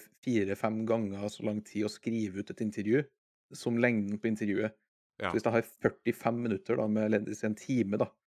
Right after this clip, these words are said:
Speaker 1: med intervju, så vil det ta fire-fem timer å skrive ut det. Og det er
Speaker 2: Ja.
Speaker 1: noe av det kjedeligste som eksisterer,
Speaker 2: Ja.
Speaker 1: å sitte og s-, transkribere intervju. Eh, og det,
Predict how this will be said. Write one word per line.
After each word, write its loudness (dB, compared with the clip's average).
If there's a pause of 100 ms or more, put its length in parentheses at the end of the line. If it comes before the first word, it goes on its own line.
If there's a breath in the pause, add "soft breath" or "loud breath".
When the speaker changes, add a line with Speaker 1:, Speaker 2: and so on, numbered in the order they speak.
(540)
Speaker 1:
med 4
intervju, 2 (840)
så 6
vil 6
det 2
ta 6 (420)
fire-fem 2
timer -2
å -2
skrive -2
ut -12
det. -2 (120)
Og 0
det 4
er 4
Speaker 2:
Ja. -4 (260)
Speaker 1:
noe 8
av 8
det 4
kjedeligste 0
som -6
eksisterer, -2 (220 soft breath)
Speaker 2:
Ja. 4
Speaker 1:
å 2
sitte -4
og 0
s-, -16
transkribere 4 (160)
intervju. 4 (680 soft breath)
Eh, 6
og 2
det, 8